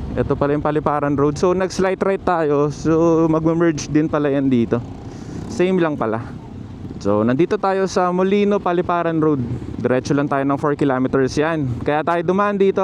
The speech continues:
para matry natin yung singit-singit nitong X A D V na to. Wag lang sana tayo makasangge o wag lang sana tayo masangge para iwas aberya. Maganda din talaga yung balance sa motor na to.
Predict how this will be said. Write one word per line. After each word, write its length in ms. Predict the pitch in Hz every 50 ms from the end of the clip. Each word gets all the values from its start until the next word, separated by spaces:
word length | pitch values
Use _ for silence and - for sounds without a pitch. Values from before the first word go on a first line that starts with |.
| 185 190 190
para 160 | 180 180 185
matry 260 | 185 180 - 185 185
natin 300 | 180 175 170 190 180 180
yung 20 |
singit-singit 640 | - 196 175 175 170 - - 165 156 165 165 - -
nitong 680 | 139 139 131 - 160 160 156 160 160 170 175 175 170 147 -
X 220 | 123 123 - -
A 100 | - 139 131
D 180 | 120 123 127 127
V 140 | 120 127 123
na 100 | 123 117
to. 160 | 127 95 107 - - -
Wag 160 | - 123 131
lang 140 | 139 147 156
sana 220 | 151 165 156 160 156
tayo 160 | 160 160 160
makasangge 960 | 160 156 156 151 165 - 190 170 170 170 160 170 165 180 185 196 202 208 208 - - - - -
o 240 | - 127 135 135 143
wag 140 | 147 147 147
lang 160 | 151 151 151
sana 240 | - 160 147 156 151
tayo 160 | - 151 143 151
masangge 480 | 156 151 - 156 151 151 151 170 - - - - - - - - -
para 420 | - - - 139 143 147 143 143 -
iwas 320 | - 143 139 139 147 - -
aberya. 400 | 147 143 147 151 175 175 160 - - - - - - -
Maganda 260 | 139 147 170 196 196
din 160 | 214 196 214 208
talaga 300 | 196 202 190 190 180 190
yung 160 | 190 185 165
balance 340 | 165 160 160 165 165 - -
sa 80 | 175
motor 300 | 165 160 147 160 151 143
na 160 | 143 139 127
to. 240 | - 113 113 120 131